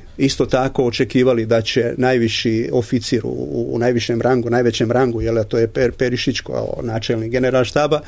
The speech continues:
ako bude osuđen, da će, jer oni su tužili i za, i za agresiju i za genocid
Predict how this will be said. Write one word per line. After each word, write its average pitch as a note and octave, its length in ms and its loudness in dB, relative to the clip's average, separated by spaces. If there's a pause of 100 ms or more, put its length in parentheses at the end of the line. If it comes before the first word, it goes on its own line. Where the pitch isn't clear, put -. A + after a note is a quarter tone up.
(260)
ako A#2+ 240 -2
bude B2 260 2
osuđen, C3 560 2 (280)
da B2 160 0
će, A2+ 220 0
jer A2 120 4
oni C3+ 120 4
su C3+ 160 0
tužili C#3+ 440 2 (320)
i A3+ 160 0
za, A3 260 0 (520)
i G#3+ 100 4
za G#3+ 240 2
agresiju F3 440 4
i C#3 40 6
za C3 140 2
genocid A#2+ 440 -2